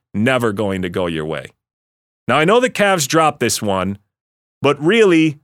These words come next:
I can't help but come away from this game feeling extremely optimistic because we saw several things. The first, most notable, and always the most celebrated on this podcast, Jared Allen with an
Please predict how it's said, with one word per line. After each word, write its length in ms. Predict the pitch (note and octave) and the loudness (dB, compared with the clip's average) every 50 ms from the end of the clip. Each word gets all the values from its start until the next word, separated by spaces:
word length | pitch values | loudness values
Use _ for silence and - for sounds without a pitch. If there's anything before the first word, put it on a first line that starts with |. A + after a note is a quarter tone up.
| _ _ _ _ _ - | _ _ _ _ _ -4
I 100 | C#3+ D#3+ | -2 -2
can't 300 | E3 - - G#3 G#3 F#3+ | -2 -2 -2 -2 0 0
help 260 | E3 G3+ G3+ F3+ E3 | 0 0 0 0 0
but 140 | D#3 E3+ D#3 | -2 -4 -2
come 180 | - F#3+ F#3+ F#3 | 0 -2 0 2
away 220 | F#3 F3 F3+ F3 | 2 2 2 2
from 180 | D#3+ D#3+ D#3 D#3+ | 0 0 0 0
this 160 | D#3+ E3 C#3+ | 0 0 0
game 260 | - D#3+ D3+ D3 C3+ | 0 0 0 0 0
feeling 300 | - - D3+ C#3+ C#3 C3+ | 0 0 0 0 2 0
extremely 560 | C3+ B2 - - - F3 F3+ E3+ D#3 C#3+ C3+ | 0 -2 -2 -2 0 0 0 0 0 2 2
optimistic 640 | C3 A#2+ A2+ - - G#2 G2 F2 E2 - - E2+ D#2 - | 2 0 0 -2 -2 -2 -2 -2 -2 -4 -8 -8 -8 -6
because 320 | A2+ G#2 - D3 B2+ A2 | -4 0 0 0 0 0
we 80 | C#3 C3 | 0 0
saw 220 | - - D#3 C#3+ | 0 0 0 0
several 380 | C3+ - - D3 C#3 A#2 G2+ - | 0 0 0 0 0 0 -2 -2
things. 280 | - F2 D#2+ D#2+ - | -4 -6 -6 -4 -4
The 120 | - C3+ A#2+ | -4 -2 0
first, 420 | - B3+ A#3+ F#3+ E3+ - - - - _ _ _ | 2 4 4 4 2 0 -4 -8 -12 _ _ _
most 340 | - A#2+ D3+ F#3+ G3 - - | 0 2 2 4 2 2 2
notable, 480 | F3 D#3+ D3+ C3+ C3 A#2 A#2+ A2+ G#2+ - - - | 2 2 2 2 2 2 2 0 0 -2 -4 -4
and 180 | C#3 C#3+ D3 C#3+ C#3+ | -2 -2 -2 0 0
always 420 | - F#3 G3 G3+ F#3 F#3 E3+ C#3+ C#3 | 2 4 4 4 4 4 2 2 2
the 80 | D3+ | 2
most 300 | D3 D3+ D3+ D3 C3+ - | 2 2 2 2 2 0
celebrated 640 | - D#3 C#3 C3 A#2 G2+ G2 G#2+ G#2+ G2 G2 F#2 - _ _ - | 0 2 2 2 2 2 2 0 2 0 0 -2 -4 _ _ -6
on 180 | - G#2 G2+ F2+ | -4 -2 0 2
this 240 | G#2+ G#3+ B3 - - | 2 4 2 2 0
podcast, 720 | - A2+ G2 F2+ E2+ E2+ - G2 F2+ E2+ E2+ F2 - - _ _ _ _ - | 0 0 0 0 0 -2 -2 -2 -2 -2 -2 -4 -6 -10 _ _ _ _ -4
Jared 380 | G2 - C#3+ G3+ B3 A3+ G3 D#3+ | -2 2 2 4 4 4 4 4
Allen 360 | D#3 E3+ E3+ D#3 G#2+ - - _ _ _ _ - | 4 4 4 2 0 -2 -6 _ _ _ _ -2
with 160 | A2+ C#3 C#3+ C3 | 0 2 2 2
an 120 | C3 | 2